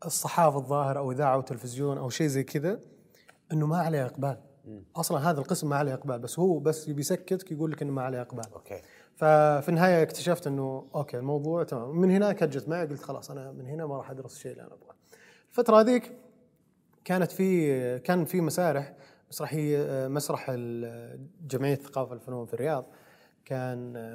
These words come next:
Speaker 1: كان من ضمن المسارح اللي، اللي كان يشتغل كل فترة والثانية، وتعرفت على،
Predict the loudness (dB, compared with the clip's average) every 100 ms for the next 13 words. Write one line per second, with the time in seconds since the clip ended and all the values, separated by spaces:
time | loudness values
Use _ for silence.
0 | -16 -20 _ _ _ 0 2 2 0 0
1 | 0 -2 -6 -2 -2 -2 -6 -6 -6 -8
2 | -10 -16 _ _ _ _ _ _ _ _
3 | 0 4 8 8 8 2 -2 -2 -2 -2
4 | -2 -4 -4 -2 -6 -2 -2 -2 -6 -4
5 | -4 -4 -8 -8 -10 -12